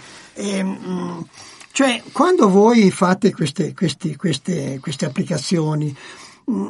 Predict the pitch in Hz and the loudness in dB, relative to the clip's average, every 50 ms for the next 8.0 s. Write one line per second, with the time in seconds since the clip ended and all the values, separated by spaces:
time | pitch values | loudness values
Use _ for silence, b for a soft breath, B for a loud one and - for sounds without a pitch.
0 | - - - 277 254 277 302 277 220 165 156 143 135 143 160 170 160 190 - - | -10 -4 2 4 4 6 6 4 4 2 0 -2 -4 -2 -2 -2 -2 -2 2 4
1 | 208 185 131 - - - - - 170 156 143 131 b b b b b _ - - | 4 4 2 0 -4 -6 -2 -2 -2 -2 -4 -8 b b b b b _ 0 0
2 | 226 208 170 - - - 277 339 349 330 302 254 226 202 190 196 196 208 208 208 | 2 2 2 0 2 2 2 4 4 4 4 4 4 2 2 2 2 4 4 4
3 | 208 214 240 254 233 233 - 220 202 - - 190 185 190 190 175 170 196 240 294 | 4 4 6 4 4 4 2 0 0 0 2 4 4 6 6 6 6 6 8 8
4 | 294 233 196 180 - - - 156 151 139 131 B B B B B B _ - 233 | 8 8 6 4 4 0 -4 -6 -4 -6 -10 B B B B B B _ 2 4
5 | 226 214 196 240 311 302 262 233 208 170 220 247 269 254 240 - 240 220 202 185 | 4 6 6 4 6 6 8 6 6 6 6 6 6 4 4 4 4 4 4 2
6 | - - - 226 220 226 220 220 - 220 - 220 214 214 202 185 247 262 247 233 | -2 -2 2 4 4 4 4 4 2 2 4 4 6 6 6 6 6 6 4 6
7 | - 196 190 190 190 - 190 190 196 208 214 220 - - 196 185 165 190 185 | 6 4 4 4 4 4 4 4 6 4 4 2 4 2 2 4 4 2 2